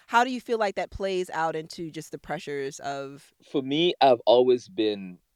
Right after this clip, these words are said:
Speaker 2: attracted to Asian culture. As a little kid, you know, I owned tons of V H S tapes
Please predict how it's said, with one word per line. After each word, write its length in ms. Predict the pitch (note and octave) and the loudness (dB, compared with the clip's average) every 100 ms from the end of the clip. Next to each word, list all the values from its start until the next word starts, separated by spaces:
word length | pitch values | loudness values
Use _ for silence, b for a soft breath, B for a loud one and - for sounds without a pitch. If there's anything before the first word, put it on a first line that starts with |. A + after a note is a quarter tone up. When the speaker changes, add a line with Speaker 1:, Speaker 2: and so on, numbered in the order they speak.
| _ _ - | _ _ -8
Speaker 2:
attracted 580 | G#2 - A2 - A2+ G2+ - | -6 0 0 0 -6 -6 -6
to 420 | A#2 G2+ F#2+ E2 _ - | -4 -4 -6 -10 _ 2
Asian 340 | A#2 A2 A2 | 2 2 -6
culture. 480 | - G#2 - C#3 D3+ A2 | 0 0 2 0 2 -2
As 160 | G#2+ | 0
a 80 | G#2+ | -2
little 260 | A2 A#2 A2+ | 0 -2 -2
kid, 340 | - A2+ F#2+ _ | 2 2 2 _
you 180 | G#2+ G#2+ | -8 -2
know, 280 | G#2+ G#2 - | 0 0 0
I 220 | A#2 A#2+ - | 0 0 0
owned 420 | A#2 A#2 A2+ G#2+ - _ _ _ _ _ _ - | -2 -2 -8 -12 -16 _ _ _ _ _ _ -18
tons 560 | - C#3 C#3+ C3+ B2+ - | -8 -2 0 -2 -6 -6
of 180 | G#2 F#2+ | -6 -2
V 180 | B2 A#2 | 0 2
H 180 | G#2 A#2+ | 2 2
S 320 | G#2+ - - | 0 0 -12
tapes 420 | - B2 G#2 - | 2 2 2 -6